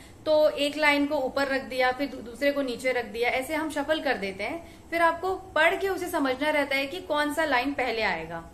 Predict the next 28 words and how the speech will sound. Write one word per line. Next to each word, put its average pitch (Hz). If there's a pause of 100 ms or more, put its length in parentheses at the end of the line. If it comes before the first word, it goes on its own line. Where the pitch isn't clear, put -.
(140)
तो 285
इसे 302
बोलते 294
हैं -
पैरा 202
जंबल। 165 (440)
So, -
ये 311
आता 302
है 311
रीडिंग 233
कॉम्प्रिहेंशन 185
में। - (480)
Then 302
second 359
होता 359
है 370
close 233
test। 339 (320)
So, 403
close 370
test 381
में 381
क्या 359
होता 311
है 339
कि 370
आपको 330